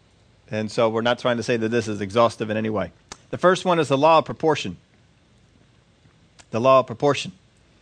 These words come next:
In Second Corinthians chapter nine and verse six, "But this I say, he who sows sparingly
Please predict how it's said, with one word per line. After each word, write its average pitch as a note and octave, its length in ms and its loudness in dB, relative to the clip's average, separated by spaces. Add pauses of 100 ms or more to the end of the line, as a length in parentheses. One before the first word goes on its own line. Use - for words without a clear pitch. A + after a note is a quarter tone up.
(760)
In A#2+ 100 -4
Second G3+ 360 2
Corinthians C3 640 -2 (180)
chapter E3 320 2
nine B2+ 300 2
and C3 100 -4
verse B2+ 180 0
six, - 640 -8 (480)
"But D3+ 140 2
this A3+ 200 10
I F#3+ 140 10
say, E3 380 6
he A3 180 2
who G#3+ 160 0
sows F3+ 680 4 (280)
sparingly F#3 1600 2